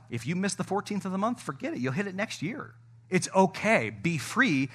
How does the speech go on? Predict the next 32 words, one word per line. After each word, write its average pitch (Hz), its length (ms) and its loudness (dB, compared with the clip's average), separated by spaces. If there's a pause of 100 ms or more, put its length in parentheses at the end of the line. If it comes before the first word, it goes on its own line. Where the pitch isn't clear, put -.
(240)
God 147 180 10
would 131 100 -2
much 139 240 -2
rather 123 160 -2
just 113 180 -6
spend 117 260 -4
that - 100 -10
time 143 360 -2
with 117 140 -6
you. 87 120 -8
Don't 127 240 -6
try - 140 -8
to 131 60 -6
make 120 300 -4
things 123 340 -6
up 117 280 0 (180)
when 127 80 -4
it 117 40 -4
comes 117 160 -4
to 123 60 -4
Bible 117 260 4
reading. 90 300 -6 (340)
Spend 208 280 4
five 202 280 10
minutes 196 260 2
of 131 100 0
worship. 147 500 0
I 127 60 -2
mean, 147 180 2
Belonging 165 380 2
Company, 160 380 0
the, 123 260 -2